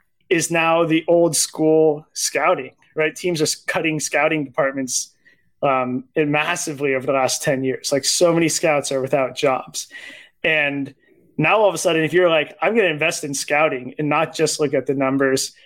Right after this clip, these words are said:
you can get all the best scouts who are looking for work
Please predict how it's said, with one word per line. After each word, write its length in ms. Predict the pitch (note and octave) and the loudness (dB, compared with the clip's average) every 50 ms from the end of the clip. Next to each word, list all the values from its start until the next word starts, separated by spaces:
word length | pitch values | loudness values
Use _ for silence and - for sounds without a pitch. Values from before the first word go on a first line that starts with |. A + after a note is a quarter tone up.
| - _ _ _ _ _ _ _ _ - | -20 _ _ _ _ _ _ _ _ 0
you 80 | F3 | 0
can 160 | F3 A#3 G#3 F3 | 0 0 0 2
get 160 | F#3+ F3 D#3 | 0 2 2
all 160 | D3+ E3 E3+ | 2 2 2
the 80 | D#3 D3+ | 0 0
best 300 | D#3+ D#3 D3+ D3 - - | 0 0 0 0 -2 -6
scouts 420 | - E3 D#3 D3+ C#3 C3+ - - | -2 0 0 0 0 -2 -4 -2
who 100 | - D3+ | 0 2
are 180 | C#3+ C#3 C#3 C#3 | 4 4 4 4
looking 280 | C3+ D3 - D#3 C#3+ C3 | 2 0 0 0 -2 -2
for 160 | - C#3 B2+ | -2 -4 -2
work 360 | B2+ C#3 D3 C#3 C3+ - | 0 2 2 2 0 -4